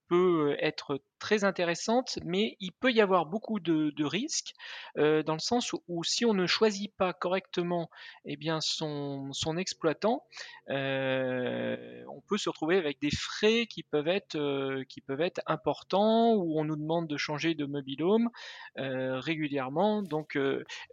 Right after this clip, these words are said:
heu, l'équation économique ne serait plus nécessairement bien respectée. Cela dit,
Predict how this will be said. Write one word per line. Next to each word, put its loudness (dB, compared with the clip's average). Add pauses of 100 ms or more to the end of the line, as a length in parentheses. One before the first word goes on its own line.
heu, -4
l'équation 4
économique 2
ne -2
serait -2
plus -4
nécessairement -2
bien 0
respectée. -6 (320)
Cela 4
dit, 0